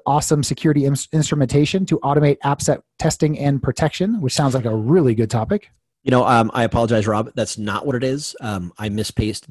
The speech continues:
Speaker 2: that from the owas meeting. That's actually the owas topic for this month. Um, but once I pasted that comment in, I didn't have a way to remove it.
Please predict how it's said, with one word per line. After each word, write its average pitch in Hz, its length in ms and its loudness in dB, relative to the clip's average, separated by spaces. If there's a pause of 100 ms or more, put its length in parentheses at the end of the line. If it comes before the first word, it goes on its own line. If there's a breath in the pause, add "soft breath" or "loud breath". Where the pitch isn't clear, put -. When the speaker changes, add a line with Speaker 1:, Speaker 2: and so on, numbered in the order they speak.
Speaker 2:
that 117 180 -6
from 101 180 -10
the 101 80 -10
owas 101 340 -8
meeting. 120 220 -6
That's 147 180 -10
actually 175 260 -8
the 123 180 -6
owas 113 360 -10
topic 98 340 -10
for - 160 -8
this 95 180 -12
month. 120 260 -10 (400)
Um, 98 320 -6
but - 140 -6
once 143 160 -6
I 135 80 -2
pasted 123 300 -2
that 110 120 -4
comment 117 300 -2
in, 107 100 -2
I 104 60 -2
didn't 104 180 -4
have 101 120 -6
a 98 40 -8
way 92 140 -6
to 90 80 -10
remove 87 280 -8
it. 73 140 -10